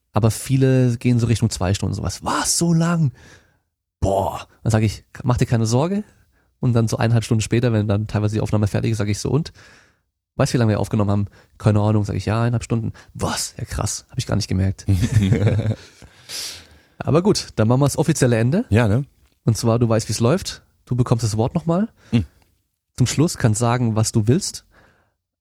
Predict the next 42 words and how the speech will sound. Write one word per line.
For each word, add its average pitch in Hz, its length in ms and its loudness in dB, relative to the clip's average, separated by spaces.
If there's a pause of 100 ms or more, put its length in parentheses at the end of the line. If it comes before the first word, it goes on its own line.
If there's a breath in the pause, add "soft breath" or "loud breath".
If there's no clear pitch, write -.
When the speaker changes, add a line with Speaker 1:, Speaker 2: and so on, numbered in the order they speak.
(120)
Speaker 1:
Aber 120 180 2
natürlich 127 380 2
kannst 113 260 0
du 117 40 4
jetzt - 120 -4
vielleicht 107 200 0
einfach 101 160 0
den 101 120 0 (100)
Leuten 120 220 0
nochmal 110 180 0
Tipps - 240 -2
geben, 123 380 2 (1040)
was - 180 0
sie 120 60 -4
machen 110 240 -2
können, 104 200 0
um 104 60 -4
beweglicher 98 360 0
zu 87 140 -4
werden, 90 260 -2
weil 90 80 0
darum 95 200 0
geht's - 180 -6
ja 95 60 -2
heute 90 160 0
eigentlich. 101 280 -6 (260)
Speaker 2:
Yes, - 520 -4
genau, 85 480 2
exakt. 80 380 -2
Ja, 92 200 2 (260)
mach 98 160 0
ich 87 100 -4
auch. 78 180 -2 (500 loud breath)
<clears throat> 147 560 -2 (240)
Also, 92 380 0
eine 85 200 0
gute 104 480 0
Quelle, 98 600 -2 (560)
um 90 160 2
Cars 101 320 0
zu - 100 -2
lernen. 90 420 0